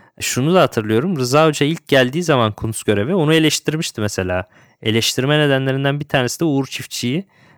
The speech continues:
Sivasspor'un sol beki olan Uğur Çiftçi'yi milli takıma çağırmaması ile ilgiliydi. Doğrusu Caner Erkin'i yeniden milli takıma çağırmasındansa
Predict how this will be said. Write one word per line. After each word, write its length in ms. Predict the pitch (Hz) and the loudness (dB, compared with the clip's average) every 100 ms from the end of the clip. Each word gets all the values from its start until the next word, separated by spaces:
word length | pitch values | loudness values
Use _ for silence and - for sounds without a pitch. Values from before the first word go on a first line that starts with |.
| - | -10
Sivasspor'un 540 | - 113 110 - 110 | 0 2 0 0 -2
sol 300 | 107 113 110 | 0 -2 0
beki 220 | 107 - | -2 -4
olan 160 | 98 98 | -4 -2
Uğur 160 | 104 104 | -4 -4
Çiftçi'yi 420 | - - - 151 | -8 -8 -6 -4
milli 240 | 151 135 | -2 -2
takıma 460 | 139 127 147 165 - - | -2 -4 -2 -2 -2 0
çağırmaması 640 | 131 127 127 113 107 - | 4 4 4 0 -2 -6
ile 140 | 98 95 | -4 -6
ilgiliydi. 560 | 95 92 92 104 190 - - - _ _ 123 | -6 -10 -8 -6 -8 -10 -20 -20 _ _ 2
Doğrusu 540 | 120 123 - 147 139 127 | 2 2 -2 -2 -2 -2
Caner 420 | 117 117 123 120 | 0 2 4 2
Erkin'i 340 | 117 - 139 | 0 -4 -2
yeniden 480 | 131 135 127 120 117 _ | 0 0 0 0 -4 _
milli 260 | 120 110 120 | -6 -4 -2
takıma 320 | - - 117 | -4 -2 -4
çağırmasındansa 1000 | - 113 110 110 - 123 143 127 - 156 | 0 0 2 -2 -6 -2 -2 -2 -4 -6